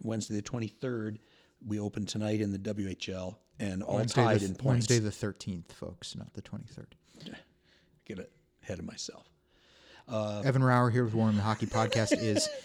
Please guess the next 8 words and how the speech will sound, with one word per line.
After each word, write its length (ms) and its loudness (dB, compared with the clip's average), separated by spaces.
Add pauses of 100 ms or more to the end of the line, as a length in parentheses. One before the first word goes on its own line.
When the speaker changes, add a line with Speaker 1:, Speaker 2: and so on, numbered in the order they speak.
(120)
Speaker 1:
<laughs> 300 -16
Speaker 2:
is 520 0 (1400)
r-, 100 -8 (680)
training 640 4 (220)
to 80 -4
be 120 4
a 40 4
firefighter, 680 -2